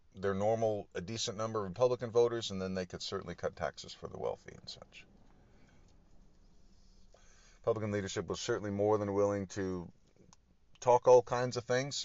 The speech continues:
promise, make all kinds of promises, bemoan everything that was not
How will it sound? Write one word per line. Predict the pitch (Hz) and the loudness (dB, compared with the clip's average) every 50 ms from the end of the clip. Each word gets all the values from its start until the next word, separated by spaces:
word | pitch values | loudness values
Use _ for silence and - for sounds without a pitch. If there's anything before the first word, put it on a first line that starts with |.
| - - | -8 -4
promise, | - 117 117 117 117 113 - - | -2 -2 0 0 -2 -4 -4 -4
make | 120 113 113 - | -4 -2 4 6
all | 123 127 127 | 6 6 6
kinds | - 131 120 123 117 | 4 0 -2 -2 -4
of | 110 104 | -6 -6
promises, | - 113 110 110 113 110 - - 127 127 - - - - - - - - - _ - - - - - - _ _ _ - - - - - - _ _ - _ _ _ _ _ _ - - - 98 98 | -2 0 0 0 0 -4 -8 -10 -10 -12 -14 -18 -20 -20 -20 -20 -20 -20 -20 _ -20 -20 -20 -20 -20 -20 _ _ _ -20 -20 -20 -20 -20 -20 _ _ -20 _ _ _ _ _ _ -20 -20 -20 -10 -4
bemoan | 95 104 101 104 110 117 117 117 113 110 | -2 -2 2 4 4 4 4 4 4 6
everything | 113 123 131 127 - 123 113 110 110 | 6 6 6 2 0 -2 -2 -2 0
that | 107 107 - | 0 0 0
was | 104 104 98 90 87 | 0 -4 -4 -4 -4
not | 95 98 98 101 110 107 - | -2 0 2 4 4 2 0